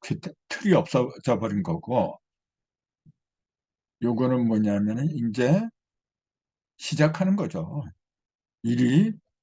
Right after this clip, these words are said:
더 커진 상태, 이게. 그, 그런 차이가 있다는 거, 이제. 그러니까 한자를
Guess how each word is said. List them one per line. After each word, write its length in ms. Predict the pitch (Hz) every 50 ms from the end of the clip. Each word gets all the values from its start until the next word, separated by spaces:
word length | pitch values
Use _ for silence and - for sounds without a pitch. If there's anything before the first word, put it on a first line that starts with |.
| _ _ _
더 180 | - - - - - _ -
커진 320 | - - 170 156 143 127 107
상태, 300 | 95 87 80 - 82 73
이게. 240 | - - - - 80 127 170 - - - _ _ _ _ _ _ _ _ _ _ - - - - - - _ _ _ _ _ _ _ _ _ _ _ _ _ _ - - - - - _ _ _ _
그, 140 | - 127 123
그런 260 | - 127 131 147 165
차이가 300 | - - - 160 151 147 120
있다는 360 | - - - 131 135 127 -
거, 260 | - 160 160 98 101 -
이제. 140 | - - - - 123 165 196 196 - _ _ _ _ _ _ _ _ _ _ _ _ _ _ _ _ _ _ _ _ -
그러니까 200 | - - - 151
한자를 1040 | - - 151 135 - 143 135 127 151 156 147 135 113 95 80 - - 127 147 185